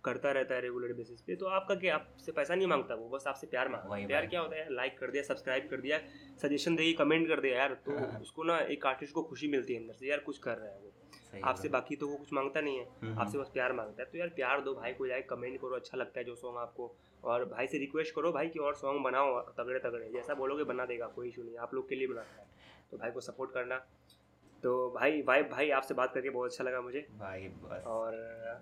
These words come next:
Speaker 1: और आगे भी डालते रहो यार, सॉन्ग वॉन्ग डालते रहो, हिप हॉप में जल्दी से, अ, तबाही मचा दो।
Speaker 2: बिल्कुल
Speaker 1: तुम्हारा
Speaker 2: भाई।
Speaker 1: तबाह ट्रेंडिंग पे देखना चाहता हूँ वीडियो तुम्हारा भी।
Speaker 2: <laughs> Thank you bro, बस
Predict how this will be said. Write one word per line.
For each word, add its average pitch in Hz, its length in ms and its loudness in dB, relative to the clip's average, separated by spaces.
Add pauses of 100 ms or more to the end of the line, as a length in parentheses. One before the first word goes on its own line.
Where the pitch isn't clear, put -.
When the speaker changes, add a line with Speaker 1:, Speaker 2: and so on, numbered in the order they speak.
(500)
Speaker 1:
और 127 100 6
आगे 127 220 6
भी 156 80 2
डालते 139 300 6
रहो 143 120 4
यार, 151 140 6
सॉन्ग 143 280 2
वॉन्ग 147 160 0
डालते 135 260 0
रहो, 147 200 -2
हिप 123 180 -6
हॉप 135 180 -2
में 131 60 -6
जल्दी 127 300 -6
से, 139 180 -4
अ, 131 140 -6 (640)
तबाही 127 240 2
मचा 127 260 2
दो। 139 100 2 (400)
Speaker 2:
बिल्कुल 110 220 -8
Speaker 1:
तुम्हारा 120 300 2
Speaker 2:
भाई। 104 100 2
Speaker 1:
तबाह 127 180 4
ट्रेंडिंग 131 480 2
पे 139 60 4
देखना 135 180 0
चाहता 127 240 2
हूँ 131 100 2
वीडियो 123 200 2
तुम्हारा 123 280 2
भी। 117 100 2
Speaker 2:
<laughs> - 580 -8
Thank 123 220 -2
you 110 120 -4
bro, 110 100 0
बस 107 280 -2